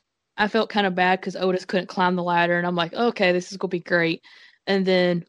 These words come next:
it got up to where Corbin and Asuka was climbing, and then Asuka just, like, eh, boots him off,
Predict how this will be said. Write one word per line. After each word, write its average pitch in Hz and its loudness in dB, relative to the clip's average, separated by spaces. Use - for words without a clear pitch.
it 185 0
got 185 4
up 185 0
to 196 0
where 175 2
Corbin 190 2
and 175 2
Asuka 175 0
was 170 -4
climbing, 165 0
and 170 -2
then 165 0
Asuka 175 0
just, 165 -2
like, 170 -2
eh, 247 6
boots 254 6
him 226 6
off, 185 4